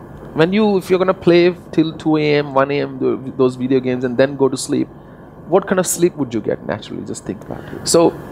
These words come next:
feel free to play, but hopefully you can turn on that Pomodoro app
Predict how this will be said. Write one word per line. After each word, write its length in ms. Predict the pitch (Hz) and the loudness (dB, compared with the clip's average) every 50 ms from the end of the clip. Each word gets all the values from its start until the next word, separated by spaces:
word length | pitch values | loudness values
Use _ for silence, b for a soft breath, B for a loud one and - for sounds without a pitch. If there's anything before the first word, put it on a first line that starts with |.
| - - - - - - | -14 -14 -14 -12 -2 2
feel 180 | 220 233 254 | 2 4 4
free 200 | 254 - 233 226 | 4 4 4 4
to 100 | 208 220 | 4 4
play, 400 | 208 - - 170 160 175 269 254 - - - - - - - - - - - - | 2 4 6 6 8 6 4 2 -2 -8 -14 -14 -14 -14 -14 -14 -14 -14 -4 0
but 120 | - 139 | 0 2
hopefully 360 | - - 175 160 - 165 151 147 | 2 2 0 2 4 4 6 6
you 60 | 143 | 6
can 160 | - 139 139 | 4 2 2
turn 240 | - - 151 151 143 | 2 2 4 4 4
on 140 | 139 135 131 | 4 4 4
that 160 | 127 123 - | 4 4 2
Pomodoro 600 | - 139 131 131 127 127 123 123 123 123 120 - | 2 2 4 4 6 6 6 8 6 6 6 4
app 220 | - 127 131 - | 4 4 2 0